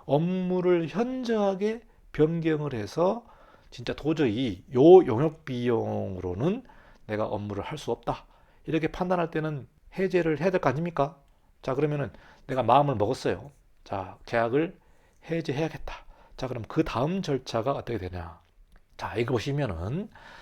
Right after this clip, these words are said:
자, 여기서 또 나옵니다. 천재지변의 부득이한 사유, 계약 이행이 곤란하게 된 경우는 상대방과 협의해서 계약을 해지할 수 있다. 이런 부분은 이제 서로가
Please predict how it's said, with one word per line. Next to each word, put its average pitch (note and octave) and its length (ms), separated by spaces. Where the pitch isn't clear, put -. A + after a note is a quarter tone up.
자, C#3 120
여기서 E3 300
또 E3+ 100
나옵니다. B2 340
천재지변의 D3+ 840
부득이한 C3+ 520
사유, C#3 380
계약 B2+ 400
이행이 C3 460
곤란하게 C3 600
된 C3 240
경우는 C3 500
상대방과 A#2+ 960
협의해서 C3+ 560
계약을 B2 320
해지할 D3+ 240
수 - 80
있다. D3 340
이런 G3 180
부분은 F#3+ 220
이제 D#3 100
서로가 E3+ 720